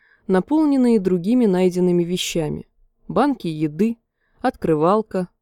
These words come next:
пара складывающихся ножей – несколько коробков спичек,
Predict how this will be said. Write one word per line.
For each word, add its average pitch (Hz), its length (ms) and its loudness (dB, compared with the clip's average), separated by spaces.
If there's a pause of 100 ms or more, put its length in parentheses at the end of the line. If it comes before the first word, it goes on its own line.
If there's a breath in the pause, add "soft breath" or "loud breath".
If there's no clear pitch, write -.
(120)
пара 269 260 2
складывающихся 170 1000 -2
ножей – 170 500 -2 (260)
несколько 208 540 -2
коробков 160 500 -4
спичек, - 600 -8